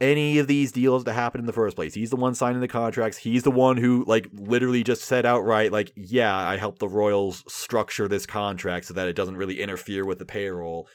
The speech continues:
in years where they might spend more money," you know? Um, although I guess the, <laughs> the eighteen million dollar mutual option kind of throws that out the window, but,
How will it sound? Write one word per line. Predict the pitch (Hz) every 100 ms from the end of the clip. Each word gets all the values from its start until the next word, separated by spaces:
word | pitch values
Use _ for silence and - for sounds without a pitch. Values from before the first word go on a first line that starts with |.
| _ - _
in | 95 92 90 87 87
years | 90 98 98 82
where | 98
they | 92 90
might | 92 90
spend | - 120 107 92
more | 85 82
money," | 80 76 73 71 - _ _ - -
you | 104
know? | 101 98 95 92 _ _ -
Um, | 98 92 90 90
although | 104 107
I | 98
guess | 110
the, | - -
<laughs> | -
the | 110 110
eighteen | 107 - 92
million | 107 101 98
dollar | 101 90
mutual | 73 113 87 78
option | 73 73 80
kind | 78 76
of | 76
throws | 85 80 76
that | 78
out | 76
the | 73
window, | 76 76
but, | 76